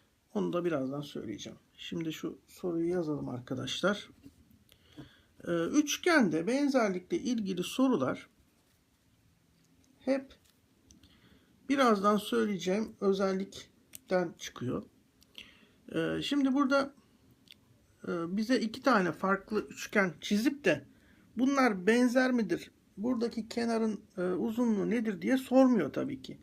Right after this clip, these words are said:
Yani biz, e, karmaşık şekillerin içerisinde benzer üçgenleri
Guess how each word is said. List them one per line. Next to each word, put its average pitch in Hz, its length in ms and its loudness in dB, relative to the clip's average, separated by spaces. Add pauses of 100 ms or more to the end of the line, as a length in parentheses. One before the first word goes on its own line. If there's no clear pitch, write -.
(580)
Yani 190 300 0
biz, 277 400 2
e, 180 200 0
karmaşık 214 520 0
şekillerin 220 640 0
içerisinde 226 720 0
benzer 196 380 4
üçgenleri 208 800 2